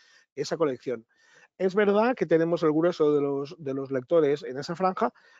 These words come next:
pero, pero, eh, tenemos muchísimos lectores, eh, mayores y muchísimos, eh, más pequeños. Algunos de ellos tan pequeños que ni siquiera son lectores. S-, son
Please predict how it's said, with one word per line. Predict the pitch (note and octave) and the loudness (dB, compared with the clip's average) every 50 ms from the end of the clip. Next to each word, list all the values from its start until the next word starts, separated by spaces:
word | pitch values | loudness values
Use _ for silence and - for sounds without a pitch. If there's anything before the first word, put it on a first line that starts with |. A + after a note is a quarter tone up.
| _ _ _ _ - | _ _ _ _ 2
pero, | C#4 C4 A#3+ C4 D#4 G#4+ - _ _ | 4 4 4 4 2 -2 -6 _ _
pero, | - B3 A#3 A#3+ E4+ - - _ _ _ _ _ _ _ _ - | 2 2 2 2 0 -4 -10 _ _ _ _ _ _ _ _ -2
eh, | G3 E3+ F3 F3+ F3 | 2 2 2 4 2
tenemos | F#3+ F#3 G3 G3 E3+ D#3 D3 - _ | 2 0 0 0 0 -2 -4 -6 _
muchísimos | C4+ G3+ F#3+ F#3+ F#3+ F3+ - C#4+ B3 A3 G3 F3 F3 E3 D3+ | -6 -2 -2 -2 -2 -2 -2 -2 -2 -2 -2 -2 -4 -4 -2
lectores, | D3 C#3 C3+ C3 - E3+ F3 A3+ C#4 - - - _ _ _ _ _ _ _ _ _ _ _ - | -2 -4 -4 -2 0 0 0 0 0 -4 -8 -18 _ _ _ _ _ _ _ _ _ _ _ -6
eh, | D#3 D#3 D3+ D3+ F3 | -2 0 0 0 0
mayores | G3+ F3+ F3+ F3 D#3+ E3 F#3+ G3+ G3 C#4 D4 - - - _ _ _ _ _ _ _ _ _ _ | 0 0 2 2 4 4 4 4 4 2 0 -4 -12 -20 _ _ _ _ _ _ _ _ _ _
y | A#3+ C4 B3 | -2 0 0
muchísimos, | G#3 G3+ G3+ - B3+ A#3 - C4 B3 B3 C#4 C#4+ - - - _ _ _ _ _ _ - | 2 0 0 0 -2 -2 0 0 0 2 0 0 -2 -6 -12 _ _ _ _ _ _ -18
eh, | A3+ G#3+ | -14 -6
más | C4 G3 G3+ - | -4 -4 -4 0
pequeños. | - G#3+ F#3 E3 D#3 D3 C3+ B2 B2+ - - _ _ _ _ _ _ _ _ _ _ _ - - - _ _ _ - | 0 0 2 2 0 0 0 -4 -8 -12 -16 _ _ _ _ _ _ _ _ _ _ _ -20 -20 -20 _ _ _ 2
Algunos | - G3 G#3+ B3+ D4 D4+ B3+ | 2 4 4 4 4 4 4
de | G#3+ G3+ | 6 6
ellos | G3 F#3+ F#3 | 4 4 4
tan | - A#3+ A3 | 2 0 2
pequeños | G3 A#3 G3+ A3 B3 C#4 C#4+ - | 2 2 2 2 0 0 -2 -2
que | - G3+ | -2 -2
ni | G3 F3+ | -2 0
siquiera | - F3+ D3+ G3 G3 G3+ G3 | -2 -2 0 2 2 2 2
son | - F#3+ F#3+ | 2 2 2
lectores. | G3 F3 D3 - C3+ B2+ A#2+ C3 - - - _ _ _ | 2 2 0 -2 -2 -2 -2 -6 -8 -10 -18 _ _ _
S-, | - - - - - - | -20 -20 -20 -20 -20 -14
son | - - A#3 A3 G3 F3 D#3+ | -2 0 2 2 2 0 -4